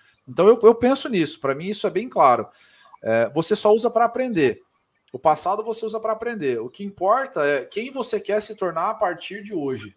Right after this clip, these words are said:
Então, cara, hoje eu decido ser tal pessoa. Então tá bom, vou virar a página do passado. Então esse é um ponto. O outro ponto é aquela pessoa que,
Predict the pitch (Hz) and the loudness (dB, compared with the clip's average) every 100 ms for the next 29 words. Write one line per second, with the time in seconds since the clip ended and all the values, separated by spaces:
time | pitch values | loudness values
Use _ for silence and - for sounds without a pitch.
0 | _ _ _ _ _ _ _ _ _ _ | _ _ _ _ _ _ _ _ _ _
1 | 160 165 233 156 160 233 233 202 190 214 | -14 -2 2 4 4 2 2 -4 -4 -6
2 | 202 202 185 208 208 202 151 120 104 - | -8 -6 -4 -4 -4 -6 -6 -6 -8 -12
3 | - 143 170 117 107 120 127 135 135 135 | -14 -8 -6 -6 -6 -6 0 0 2 0
4 | 139 139 135 120 - 131 156 180 _ _ | -2 -6 -10 -10 -8 -10 -10 -14 _ _
5 | _ _ _ _ - _ _ - 170 170 | _ _ _ _ -20 _ _ -16 -10 -2
6 | 190 202 220 208 160 123 - _ - _ | 2 2 2 0 -2 -2 -6 _ -20 _
7 | _ _ - 160 254 208 147 - 196 254 | _ _ 0 4 6 4 -4 2 4 4
8 | - 147 147 180 202 202 175 - 180 220 | 4 4 4 4 2 2 -2 0 0 0
9 | 220 247 247 214 147 | -2 -8 -6 -8 -10